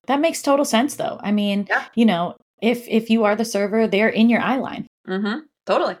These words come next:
Speaker 1: And so you're seeing all this movement here and there and babies and, you know, all that kind of stuff. And so then it's like,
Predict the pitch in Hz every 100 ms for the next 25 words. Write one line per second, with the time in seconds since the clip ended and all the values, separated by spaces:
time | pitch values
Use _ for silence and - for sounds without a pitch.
0 | _ - 214 220 226 208 196 - - 220
1 | 226 233 220 208 180 208 220 214 202 202
2 | 196 208 202 196 196 202 196 185 180 180
3 | 185 180 160 185 185 190 190 190 196 165
4 | 165 170 - - 196 180 165 190 208 214
5 | 196 185 - 170 190 - 185 - 185 170
6 | 185 185 - 185 175 180